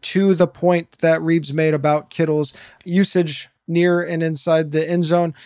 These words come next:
Teams are throwing at the highest rate inside the ten against the Vikings. Sixty-four percent of plays in that scoring area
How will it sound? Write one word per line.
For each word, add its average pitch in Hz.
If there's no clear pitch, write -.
Teams 185
are 170
throwing 170
at 160
the -
highest 170
rate 160
inside 160
the 147
ten 151
against 151
the 156
Vikings. 143
Sixty-four 156
percent 147
of 143
plays 151
in 156
that 151
scoring 156
area 143